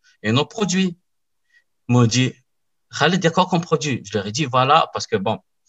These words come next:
euh, après, je vais vous dire, euh, c'est quoi comme produit d'ici deux mois. » Je leur ai dit, ils m'ont dit, « Voilà, Khaled, mais t'es malade. » Je leur ai dit, « Voilà, je cherche ce mot-là.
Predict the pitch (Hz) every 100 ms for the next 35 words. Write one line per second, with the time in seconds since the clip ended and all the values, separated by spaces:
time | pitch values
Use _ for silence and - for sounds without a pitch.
0 | - _ - 107 107 98 - 131 - 135
1 | 123 117 110 123 127 113 101 98 101 117
2 | 110 98 98 101 98 135 123 107 104 92
3 | 98 135 185 _ _ _ - 98 101 104
4 | 117 - 104 104 101 110 101 120 120 127
5 | 117 98 98 95 _ 92 95 117 143 127
6 | _ _ _ _ _ 104 98 98 104 98
7 | 131 127 - 120 - 123 - 143 151 160
8 | 160 151 -